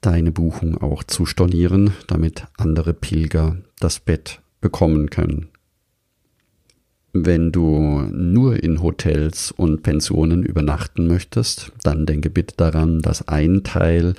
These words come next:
des Jakobsweges dir fehlen wird, nämlich die Gemeinschaftserlebnisse abends in der Pilgerherberge. Übrigens gab es schon vor über fünfhundert Jahren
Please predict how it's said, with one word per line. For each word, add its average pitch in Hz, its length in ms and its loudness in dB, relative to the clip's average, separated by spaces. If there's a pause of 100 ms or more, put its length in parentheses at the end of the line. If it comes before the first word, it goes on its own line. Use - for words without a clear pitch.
(360)
des 87 160 0
Jakobsweges 82 1040 0
dir 90 160 0
fehlen 76 420 0
wird, - 440 -4
nämlich 80 260 -2
die - 140 -4
Gemeinschaftserlebnisse 78 1700 -2
abends 78 600 -2 (180)
in 92 120 4
der 90 80 2
Pilgerherberge. 82 960 0 (2750)
Übrigens 95 580 2
gab 82 240 0
es - 380 -6 (220)
schon - 260 -2
vor 80 360 0
über 117 220 2
fünfhundert 92 680 0
Jahren 82 500 0